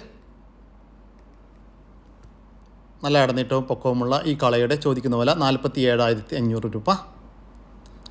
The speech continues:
കച്ചവടത്തിൻ്റെ ഭാഗമായി വില ചെറിയ മാറ്റമുണ്ടായിരിക്കും. സ്ഥലം വരുന്നത് തിരൂരിനടുത്ത് പട്ടർനടക്കാവ്. ഈ കാളയ്ക്ക് തിരൂര്, പുത്തനത്താണി, കോട്ടക്കൽ ഭാഗങ്ങളിൽ ഡെലിവറി ചാർജോടുകൂടി ഡെലിവറി സൗകര്യം ലഭ്യമാണ്. ഒരു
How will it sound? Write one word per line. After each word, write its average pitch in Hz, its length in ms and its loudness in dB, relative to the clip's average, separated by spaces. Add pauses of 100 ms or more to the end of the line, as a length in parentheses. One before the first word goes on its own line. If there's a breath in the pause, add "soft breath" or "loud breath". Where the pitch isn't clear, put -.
കച്ചവടത്തിൻ്റെ 151 500 6
ഭാഗമായി 156 400 8
വില 156 160 8 (120)
ചെറിയ 151 240 6
മാറ്റമുണ്ടായിരിക്കും. 151 680 4 (1160)
സ്ഥലം 180 300 4
വരുന്നത് 139 300 4 (160)
തിരൂരിനടുത്ത് 143 680 2 (200)
പട്ടർനടക്കാവ്. 117 680 0 (920)
ഈ 151 140 0
കാളയ്ക്ക് 127 400 8 (240)
തിരൂര്, 135 360 6 (140)
പുത്തനത്താണി, 127 580 0 (120)
കോട്ടക്കൽ 127 360 2 (100)
ഭാഗങ്ങളിൽ 117 320 2 (680)
ഡെലിവറി 127 340 0
ചാർജോടുകൂടി 113 560 0 (280)
ഡെലിവറി 120 320 -2
സൗകര്യം 110 300 -2 (140)
ലഭ്യമാണ്. 98 460 -6 (1040)
ഒരു 185 80 6